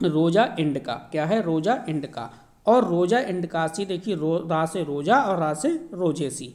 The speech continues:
तो रोजेसी भी आपको ध्यान रखनी है। ये बेटा दो बातें आपको रटी होनी चाहिए।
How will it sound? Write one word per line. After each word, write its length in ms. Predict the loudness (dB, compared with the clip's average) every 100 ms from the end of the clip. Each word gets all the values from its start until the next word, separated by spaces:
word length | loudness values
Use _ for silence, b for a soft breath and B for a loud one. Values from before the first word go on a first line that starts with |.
| B B B
तो 100 | 0
रोजेसी 560 | 2 2 2 0 0 -2
भी 160 | -2 -2
आपको 380 | -2 -2 -2
ध्यान 340 | -2 -2 -4 -6
रखनी 300 | -6 -4 -4
है। 200 | -4 -2
ये 100 | -2
बेटा 260 | -2 -4
दो 280 | -6 -2 -2
बातें 300 | 0 -2 -2
आपको 300 | -4 -4 -4
रटी 280 | -2 -4 -4
होनी 340 | -6 -2 -2
चाहिए। 440 | -2 -4 -8 -8